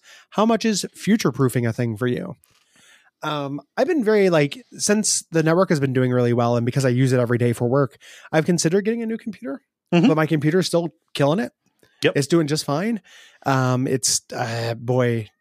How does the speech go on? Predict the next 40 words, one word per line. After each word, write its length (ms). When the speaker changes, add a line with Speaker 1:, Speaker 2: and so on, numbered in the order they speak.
Speaker 1:
probably, 220
like, 80
four 260
or 60
five 220
years 200
old 160
now. 240
Speaker 2:
Mm-hmm. 160
Speaker 1:
Um, 560
and 160
it's, 220
it's 160
fine. 280
It, 160
it 100
Speaker 2:
Yeah. 140
Speaker 1:
does 240
just 240
good. 240
Uh, 460
I 120
don't 200
build 140
them 100
myself. 380
I 40
have 120
Nick 300
help 200
me. 140
Nick, 380
I 100
say, 140
"Nick, 220
I 120
want 180
a 20
new 100
computer. 460